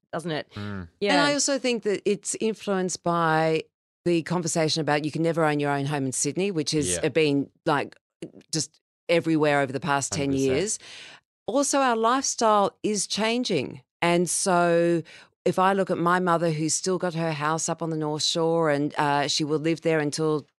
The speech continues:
Speaker 3: they no doubt carry her out in a box. Um, <laughs> and,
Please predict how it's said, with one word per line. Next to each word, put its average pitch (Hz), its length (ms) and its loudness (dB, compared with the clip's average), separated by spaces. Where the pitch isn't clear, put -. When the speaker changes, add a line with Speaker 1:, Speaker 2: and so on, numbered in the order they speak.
Speaker 3:
they 147 100 -2
no 147 160 -2
doubt 147 260 -4
carry 151 260 -4
her 139 100 -2
out 143 220 -4
in 139 40 -6
a 131 40 -6
box. - 380 -2
Um, 175 440 4
<laughs> - 480 -14
and, 214 280 2